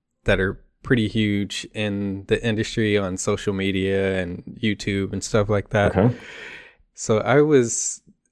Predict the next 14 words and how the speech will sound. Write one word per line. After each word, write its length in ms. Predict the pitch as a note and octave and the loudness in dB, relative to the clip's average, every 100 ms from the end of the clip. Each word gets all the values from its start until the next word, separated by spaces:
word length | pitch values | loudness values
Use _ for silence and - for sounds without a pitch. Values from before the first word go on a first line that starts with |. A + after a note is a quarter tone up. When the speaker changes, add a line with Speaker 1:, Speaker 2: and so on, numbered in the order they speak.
| - | -6
Speaker 1:
you 220 | C3+ G3 | 2 4
were 100 | A3+ | 4
on, 220 | A#2 G2 - | 2 2 2
yeah, 140 | A2 | 4
you 160 | A2 E3+ | 4 4
were 80 | A#2+ | 4
on 140 | G#2 | 2
the 120 | G2 | 0
episode 420 | G2+ G2+ - G2 | -2 -2 0 0
that 100 | G2 F#2+ | 0 0
we 100 | F#2+ | 4
had 140 | G2+ | 4
with 200 | F#2+ F2+ | 4 2
David 400 | G#2+ F#2+ G2 F#2 | 4 4 2 -4